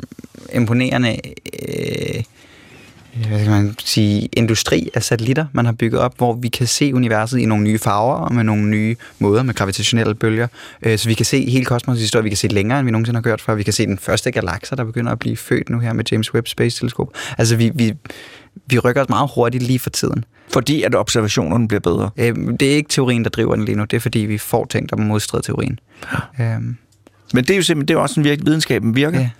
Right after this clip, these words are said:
Speaker 2: at, øh, man får bedre observationer, bedre måleinstrumenter,
Speaker 1: Ja.
Speaker 2: og så ser man noget og siger, "Hov, hvis det der, det er rigtigt,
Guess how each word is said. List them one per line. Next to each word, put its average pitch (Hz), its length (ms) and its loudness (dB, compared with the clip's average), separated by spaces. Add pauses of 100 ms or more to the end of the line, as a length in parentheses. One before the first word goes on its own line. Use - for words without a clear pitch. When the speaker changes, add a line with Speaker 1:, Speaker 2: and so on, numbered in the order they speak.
(280)
Speaker 2:
at, 120 300 0
øh, 101 360 2 (100)
man 117 140 2
får 131 100 0
bedre 147 460 2
observationer, 113 600 0
bedre 117 200 0
måleinstrumenter, 131 640 0 (120)
Speaker 1:
Ja. 113 180 2 (160)
Speaker 2:
og 139 120 2
så 151 100 2
ser 151 200 2
man - 80 2
noget 139 80 2
og 131 40 -2
siger, 127 120 2
"Hov, 131 280 0 (880)
hvis 131 160 2
det 170 120 2
der, 156 100 4
det 143 100 2
er 127 60 0
rigtigt, 120 360 -2